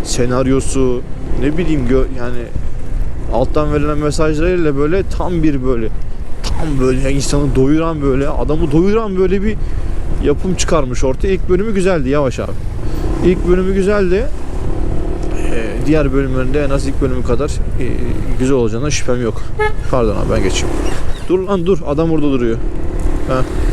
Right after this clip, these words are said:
Dondu mu lan acaba kayıt sürem? Şarjım bitti mi? Devam ediyormuş.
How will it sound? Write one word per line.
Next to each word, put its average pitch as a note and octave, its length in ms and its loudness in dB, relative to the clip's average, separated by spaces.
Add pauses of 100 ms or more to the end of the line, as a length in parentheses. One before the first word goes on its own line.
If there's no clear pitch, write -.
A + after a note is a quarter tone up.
(2500)
Dondu A#2+ 240 2
mu C3+ 120 0
lan C#3 80 2
acaba G#2+ 340 0 (280)
kayıt A2+ 180 2
sürem? A#2 240 0 (120)
Şarjım A#2 360 0
bitti A#2 200 0
mi? B2+ 60 -2 (840)
Devam A#2 240 2
ediyormuş. A2+ 280 0